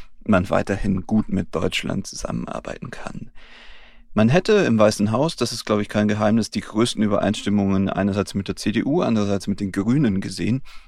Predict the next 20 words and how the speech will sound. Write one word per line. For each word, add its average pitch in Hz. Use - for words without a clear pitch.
Schon 107
außenpolitisch, 120
weil 98
es 98
die 104
beiden 101
Parteien 98
sind, 95
wo -
man 98
die 95
größten 98
Übereinstimmungen 107
hat -
im 98
Umgang 95
mit -
Peking 98
und 92
Moskau, 185